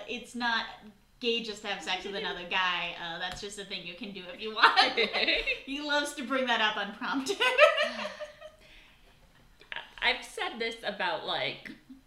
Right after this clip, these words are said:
Speaker 2: Tom on Succession and, uh, Kelvin on Righteous Gemstones, but, like,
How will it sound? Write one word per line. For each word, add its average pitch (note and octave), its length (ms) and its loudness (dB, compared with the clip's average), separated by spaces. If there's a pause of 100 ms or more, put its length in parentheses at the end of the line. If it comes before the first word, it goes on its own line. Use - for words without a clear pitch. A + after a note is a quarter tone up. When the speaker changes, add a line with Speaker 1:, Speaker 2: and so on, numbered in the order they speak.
(180)
Speaker 2:
Tom F#3+ 320 -6
on E3+ 140 -8
Succession E3 680 -6
and, D3+ 460 -4
uh, B2+ 640 -2 (140)
Kelvin D#3+ 380 -4
on D#3+ 120 -4
Righteous D#3+ 360 -4
Gemstones, D#3 760 -6
but, D#3+ 240 -6
like, D#3+ 360 -2